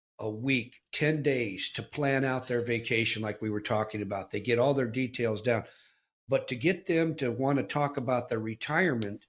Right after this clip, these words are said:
that's gonna last twenty or thirty years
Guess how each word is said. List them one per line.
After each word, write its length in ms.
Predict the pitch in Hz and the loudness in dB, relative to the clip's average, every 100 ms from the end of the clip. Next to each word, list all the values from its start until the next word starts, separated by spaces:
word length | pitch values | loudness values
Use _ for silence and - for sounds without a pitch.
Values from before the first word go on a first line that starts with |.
| _ _ _ _ _ | _ _ _ _ _
that's 180 | 127 - | -2 0
gonna 220 | 147 127 | 0 0
last 420 | 123 123 117 - | 0 0 0 -2
twenty 380 | - 170 185 160 | -2 -2 2 2
or 140 | 156 | 2
thirty 420 | 151 - 156 151 139 | 2 4 4 6 2
years 800 | 123 139 180 151 117 110 113 | 0 2 4 4 4 0 -2